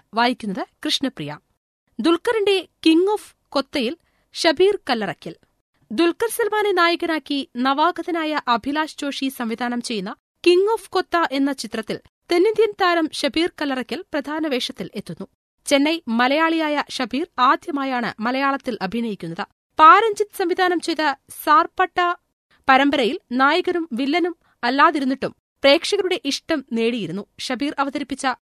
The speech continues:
ഡാൻസിംഗ് റോസ് എന്ന വിസ്മയം. രണ്ടായിരത്തിനാലിൽ എത്തിയ ആയുധമെഴുത്താണ് ആദ്യ ചിത്രം. നുറുങ്കിവ മുത്തമിടാതെ എന്ന ചിത്രത്തിൽ നായകനായി അരങ്ങേറ്റം കുറിച്ചു. ചെമ്പൻ വിനോദ് ജോസ്,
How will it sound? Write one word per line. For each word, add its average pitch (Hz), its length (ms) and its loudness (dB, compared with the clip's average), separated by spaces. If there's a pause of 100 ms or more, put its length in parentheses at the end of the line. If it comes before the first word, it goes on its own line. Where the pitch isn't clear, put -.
(100)
ഡാൻസിംഗ് 277 560 4
റോസ് 311 280 -4
എന്ന 262 200 -2 (180)
വിസ്മയം. 180 420 -8 (320)
രണ്ടായിരത്തിനാലിൽ 285 840 2 (240)
എത്തിയ 277 260 0 (220)
ആയുധമെഴുത്താണ് 311 960 0 (460)
ആദ്യ 262 300 6
ചിത്രം. - 320 -8 (360)
നുറുങ്കിവ 392 520 2 (180)
മുത്തമിടാതെ 349 800 0 (120)
എന്ന 294 180 -2 (220)
ചിത്രത്തിൽ 277 420 -6 (340)
നായകനായി 294 680 2 (100)
അരങ്ങേറ്റം 247 520 -2
കുറിച്ചു. 180 300 -10 (460)
ചെമ്പൻ 302 380 2
വിനോദ് 330 320 0
ജോസ്, 247 280 -4